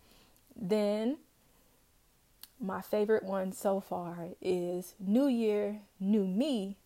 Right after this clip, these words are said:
Cycles Edition. So a lot of times we'll be like, "Oh, I wanna change." Like I said, we say, "Oh, I wanna change," or, "I wanna do th-,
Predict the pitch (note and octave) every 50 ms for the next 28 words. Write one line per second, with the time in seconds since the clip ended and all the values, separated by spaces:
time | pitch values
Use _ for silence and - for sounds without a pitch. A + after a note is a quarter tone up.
0 | _ _ _ _ - - - F#3 F3+ F3 - - - - E3+ - - - - D#3+
1 | D#3+ D#3+ D#3 D3+ - - - - - _ - - - - - - _ _ - -
2 | B3+ A#3+ A#3 A#3 A3 A3 G#3+ A3+ A#3 - _ _ _ - _ _ _ _ - -
3 | - - - _ - - - G3 G#3+ A#3 B3+ C#4 C4 C4 B3 G#3+ G3+ G#3 G3 G3
4 | G#3+ G3+ G3+ G#3 G3+ G3+ G3 G3+ - - C#4 D4 D4+ D4+ C#4+ C4+ B3+ A3 G#3 G3+
5 | G#3 - C4 B3 B3 C4 C4+ - A3+ F3 F3+ G3 G3 - G3+ F#3+ F#3+ G3 G3 -
6 | - G3 G3 - - B3+ B3+ C4+ C4 B3+ B3 G#3+ G3 G3 - - - C4 B3+ B3+
7 | B3+ B3+ B3+ B3+ - - A3 G#3 G#3 G3+ G3+ G3 F#3 G3 F#3+ - - F3+ F3+ A#3